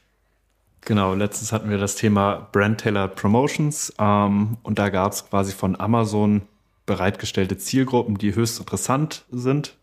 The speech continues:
Das waren zum Beispiel Warenkorbabbrecher, neueste Kunden, Wiederholungskunden und die Top-Kunden. Und, ähm, nun kann man diese auch über die ganz normalen, äh, Coupons quasi targetieren.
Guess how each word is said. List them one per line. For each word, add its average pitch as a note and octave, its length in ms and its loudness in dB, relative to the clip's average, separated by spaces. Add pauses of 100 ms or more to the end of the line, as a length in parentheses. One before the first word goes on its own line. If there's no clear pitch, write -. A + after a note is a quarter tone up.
(100)
Das - 180 -10
waren G2 120 4
zum G2 140 -4
Beispiel F#2+ 380 -2
Warenkorbabbrecher, A2+ 1160 0
neueste G#2+ 440 2
Kunden, G2+ 500 0
Wiederholungskunden G#2+ 840 0 (340)
und G2+ 160 4
die G2 60 -2
Top-Kunden. G#2+ 760 2 (440)
Und, F#2+ 500 0
ähm, F#2 420 -2 (100)
nun A#2+ 260 4
kann A#2+ 140 0
man G2+ 220 0
diese A#2+ 320 2
auch A2 380 0
über G#2 120 0
die G2 100 -2
ganz G2+ 320 0
normalen, G2 460 2
äh, F#2+ 140 -4
Coupons A2+ 500 0
quasi F2 320 -4
targetieren. F#2 800 -2